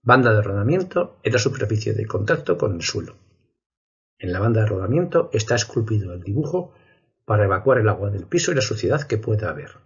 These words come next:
En los extremos de la banda de rodamiento están los hombros.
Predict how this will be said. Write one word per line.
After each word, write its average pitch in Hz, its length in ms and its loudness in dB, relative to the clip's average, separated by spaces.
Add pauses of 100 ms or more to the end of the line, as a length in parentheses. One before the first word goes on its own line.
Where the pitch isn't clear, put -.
(1040)
En 120 120 2
los 107 120 2
extremos 113 440 0
de 107 60 2
la 107 80 4
banda 117 220 2
de 104 60 4
rodamiento 135 920 -2
están 190 520 -2
los 101 220 -4
hombros. - 460 -6